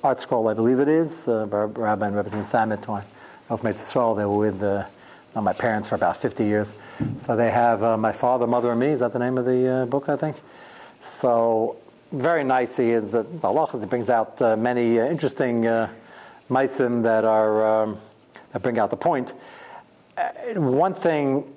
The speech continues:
that I made a mental note of when I, uh, saw it already a while back is apropos to this in terms, especially in terms of the care where it gets difficult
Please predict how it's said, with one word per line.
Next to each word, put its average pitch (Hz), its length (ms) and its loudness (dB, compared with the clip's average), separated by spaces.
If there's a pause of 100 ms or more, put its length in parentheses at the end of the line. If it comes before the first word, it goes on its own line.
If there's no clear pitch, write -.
(560)
that 143 120 0
I 120 80 2
made 127 160 2
a 123 60 2
mental 127 320 0
note 127 280 2
of 113 220 2
when 110 160 0
I, 110 180 2
uh, 107 320 0 (300)
saw 135 320 0
it 117 100 -2
already 113 260 2
a 113 40 4
while 139 220 2
back 190 440 0 (920)
is 135 580 2
apropos 170 520 0
to - 140 -2
this 151 340 0
in 127 120 -2
terms, 139 580 -4
especially 151 400 -2
in 131 60 -2
terms 135 300 -2
of 117 80 0
the 123 100 0
care 139 560 2
where 127 240 2
it 120 80 -4
gets 127 200 -2
difficult 127 580 -2